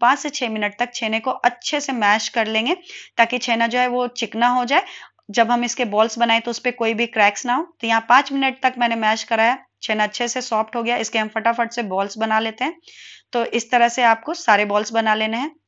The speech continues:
देखिए बिल्कुल चिकना बॉल है, एक भी क्रैक नहीं है। इसे फटाफट बॉईल कर लेते हैं। तो मैंने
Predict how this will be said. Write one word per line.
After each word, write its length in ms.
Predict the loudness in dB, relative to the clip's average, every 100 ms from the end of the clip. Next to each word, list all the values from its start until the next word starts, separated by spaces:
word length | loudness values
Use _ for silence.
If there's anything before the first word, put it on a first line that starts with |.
| -4
देखिए 340 | -4 -2 -8 -6
बिल्कुल 280 | -6 -4 -6
चिकना 320 | -6 -2 -2
बॉल 240 | 0 0
है, 140 | -2 -4
एक 180 | -4 -2
भी 80 | -4
क्रैक 280 | 0 0 0
नहीं 120 | -2 -6
है। 100 | -6 -12 -12 -8
इसे 160 | -6
फटाफट 400 | -2 0 2 0
बॉईल 280 | 0 0 0
कर 140 | -2 -2
लेते 240 | -2 -4
हैं। 60 | -6
तो 60 |
मैंने 320 | 0 0 0